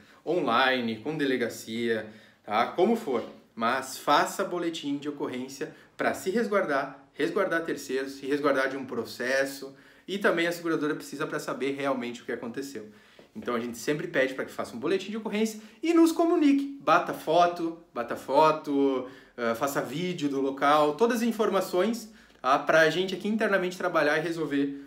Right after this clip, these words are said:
o seu sinistro, tá? Outra dúvida que tem, dúvida nove, financiamento, tá? Tem mais duas, a nove e a dez agora.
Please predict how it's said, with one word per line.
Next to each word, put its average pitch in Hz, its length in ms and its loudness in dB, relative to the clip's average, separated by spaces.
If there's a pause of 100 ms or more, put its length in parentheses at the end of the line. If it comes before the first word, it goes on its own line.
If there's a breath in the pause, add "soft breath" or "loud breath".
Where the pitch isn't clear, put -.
(140)
o 139 100 -10
seu 131 460 -4
sinistro, 113 640 -8
tá? 107 360 -6 (320 loud breath)
Outra 214 220 8
dúvida 233 300 6
que 214 80 -2
tem, 208 240 6
dúvida - 240 0
nove, 175 340 2
financiamento, 214 880 0 (280)
tá? - 200 -4 (200)
Tem 113 100 -8
mais 139 240 0
duas, 139 260 0
a 101 80 -6
nove 143 280 0
e 165 40 2
a - 40 0
dez 113 260 0
agora. 101 260 -6